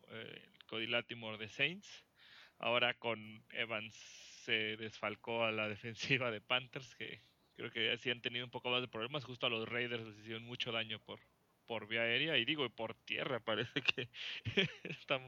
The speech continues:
como que la defensa de Panthers sí anda un poco mal este año. Es de los equipos que, la verdad, no pronosticaba nada bueno. Cambio de coach, este, perdieron como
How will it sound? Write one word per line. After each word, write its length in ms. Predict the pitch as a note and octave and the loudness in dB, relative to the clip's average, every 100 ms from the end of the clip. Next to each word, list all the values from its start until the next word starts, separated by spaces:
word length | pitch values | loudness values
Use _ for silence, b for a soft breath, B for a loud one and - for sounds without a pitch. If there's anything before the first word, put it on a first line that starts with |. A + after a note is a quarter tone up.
| F2 - | -10 -6
como 220 | B2+ A#2+ | -4 -2
que 120 | - | 2
la 140 | A2+ | 4
defensa 420 | A2+ D#3 B2 F3+ C#3 | 6 6 4 4 2
de 80 | |
Panthers 500 | A#2 A#2 A#2 - B2 | 4 2 0 -2 -8
sí 360 | - A#2+ A#2+ A#2 - B B B B B B - | -6 -4 -4 -6 -14 B B B B B B -6
anda 240 | A#2 A#2+ | -4 -4
un 100 | A#2 | -6
poco 300 | A#2 - A#2+ | -8 -6 -2
mal 280 | G#2+ A2 A2+ | 2 2 0
este 220 | A#2+ - | -2 4
año. 220 | B2 D3+ | 4 4
Es 80 | C3+ | 0
de 80 | B2+ | 0
los 180 | B2 G#2+ | 0 -4
equipos 440 | A2 A#2 - A#2+ | -12 -14 -10 -10
que, 340 | - D#2+ - A2 _ _ _ _ b b b b b b - | -8 -8 -8 -10 _ _ _ _ b b b b b b 2
la 120 | C3 | 4
verdad, 400 | A#2+ A#2 A#2+ B2 B2 | 6 8 6 6 2
no 420 | C#3+ C#3 C3 C3+ C#3 _ | 4 6 6 4 0 _
pronosticaba 720 | C#3 C#3 C3 B2 - B2+ C3 | -2 0 0 -2 6 6 8
nada 240 | C3+ C3 | 6 4
bueno. 360 | A#2 B2+ E3 A3 | 4 2 2 -2
Cambio 340 | - B2+ B2+ | 0 2 2
de 80 | A2+ | 0
coach, 640 | - D3+ D#3 D#3 D3+ - | 2 2 2 0 -4 -8
este, 300 | - A2+ - | -8 -10 -8
perdieron 720 | A#2 B2 A2+ A#2+ B2 A#2 A2+ A#2 | -6 -6 -2 -2 -2 -8 -14 -18
como 400 | - G#2+ - A2+ | -12 -10 -10 -18